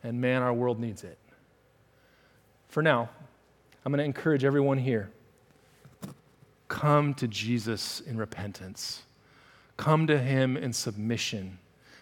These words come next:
Declare that he is your boss. He is your Lord. And begin to live out a life of peace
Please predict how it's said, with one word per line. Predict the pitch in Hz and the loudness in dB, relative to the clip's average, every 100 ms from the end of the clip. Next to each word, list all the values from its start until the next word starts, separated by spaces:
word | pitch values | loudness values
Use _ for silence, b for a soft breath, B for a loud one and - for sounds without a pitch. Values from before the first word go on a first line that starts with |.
| B | B
Declare | 139 - - 180 175 | -8 -6 2 6 6
that | 147 | 4
he | - 175 | -2 0
is | 175 139 | 2 2
your | 123 | -4
boss. | 101 - 143 127 95 - - - - _ b b b b | -4 -2 -2 -2 -4 -8 -8 -12 -16 _ b b b b
He | - 165 | 2 4
is | 151 | 4
your | 123 135 | 4 2
Lord. | 127 135 151 147 110 95 - B B B B | 2 2 4 4 2 -4 -18 B B B B
And | 127 | 0
begin | 127 117 151 156 | 0 2 2 4
to | 156 | 4
live | 151 156 | 4 6
out | 123 120 | 6 6
a | 113 | 4
life | 113 113 120 - | 6 6 4 0
of | 95 | -12
peace | - - 185 202 - - - | -10 -2 0 0 -4 -8 -10